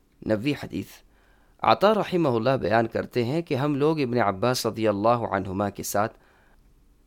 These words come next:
آپ کی خالہ ام المؤمنین میمونہ بنت الحارث رضی اللہ عنہا کے جنازے میں مقام صرف میں شریک تھے،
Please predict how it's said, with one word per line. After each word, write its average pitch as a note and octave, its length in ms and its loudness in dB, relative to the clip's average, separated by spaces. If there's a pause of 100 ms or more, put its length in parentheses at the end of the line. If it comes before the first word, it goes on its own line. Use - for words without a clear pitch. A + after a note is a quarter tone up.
(120)
آپ B2 300 2
کی G#2+ 120 -4
خالہ F#2 320 -4 (500)
ام A#2 160 4
المؤمنین C#3 640 0
میمونہ B2+ 380 0 (120)
بنت A2+ 200 -2
الحارث A2+ 460 -4
رضی G#2 220 -2
اللہ G2 180 0
عنہا A2 480 -2
کے B2 160 -2
جنازے C3 480 0
میں C3 200 -2 (420)
مقام C3+ 440 2
صرف C3+ 400 -2
میں B2+ 100 0
شریک G2 360 -6
تھے، C3+ 180 -8